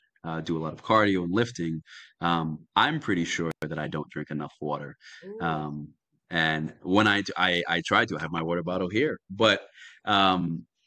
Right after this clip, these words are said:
Speaker 1: at times, you know, we're probably drinking more coffee than water than anything else. Um, I also feel that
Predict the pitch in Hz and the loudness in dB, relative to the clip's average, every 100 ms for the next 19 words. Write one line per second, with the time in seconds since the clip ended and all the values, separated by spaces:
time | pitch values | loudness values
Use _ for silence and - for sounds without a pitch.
0 | - 95 - 107 101 95 90 85 80 85 | -4 -2 4 4 4 0 -2 -2 -6 -2
1 | 95 92 90 87 87 87 87 - 107 143 | 2 2 2 0 0 0 0 0 2 4
2 | 107 90 87 85 82 82 82 80 85 82 | 4 0 0 0 0 -2 -4 -6 -6 -10
3 | 78 - - - _ - 78 76 101 151 | -12 -12 -14 -14 _ -12 -10 -4 2 2
4 | 170 123 143 120 107 | 2 0 2 4 2